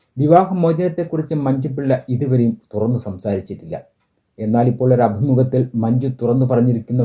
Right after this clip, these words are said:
വാക്കുകളാണ് ഏറെ ശ്രദ്ധേയമായിരിക്കുന്നത്. മഞ്ജുവിൻ്റെ വാക്കുകൾ ഇങ്ങനെയാണ്: "നാൽപത് വയസ്സ് വരെ കുടുംബം, കുട്ടികൾ, അവരുടെ പഠിത്തം,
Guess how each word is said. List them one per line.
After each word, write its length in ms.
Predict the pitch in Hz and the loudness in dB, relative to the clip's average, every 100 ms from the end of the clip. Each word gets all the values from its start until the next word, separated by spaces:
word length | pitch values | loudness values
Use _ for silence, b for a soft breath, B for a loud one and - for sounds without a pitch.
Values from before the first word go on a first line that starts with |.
| 107 | 0
വാക്കുകളാണ് 540 | 110 123 - 135 117 | 0 -2 -2 -2 0
ഏറെ 140 | 104 101 | 0 -2
ശ്രദ്ധേയമായിരിക്കുന്നത്. 960 | - 101 98 123 104 90 - 87 90 - _ _ - | -6 -10 -4 -2 0 -2 -6 -10 -10 -12 _ _ -12
മഞ്ജുവിൻ്റെ 540 | 98 110 117 104 104 | -6 -4 -2 -2 -2
വാക്കുകൾ 400 | 98 98 101 98 92 - | -2 -4 -6 -10 -12 -12
ഇങ്ങനെയാണ്: 520 | 90 101 87 82 - _ _ _ _ _ _ - | -8 -6 -6 -8 -14 _ _ _ _ _ _ 0
"നാൽപത് 480 | 135 175 - 202 185 | 2 2 4 6 8
വയസ്സ് 320 | 170 160 147 | 8 6 2
വരെ 160 | 147 135 | -2 0
കുടുംബം, 460 | 127 123 117 113 110 _ - | -2 0 2 0 -4 _ -10
കുട്ടികൾ, 420 | 110 - 127 110 - | -10 -4 -2 -2 -4
അവരുടെ 260 | 107 110 117 | -4 -2 -2
പഠിത്തം, 440 | - 107 104 107 | -2 -6 -4 -8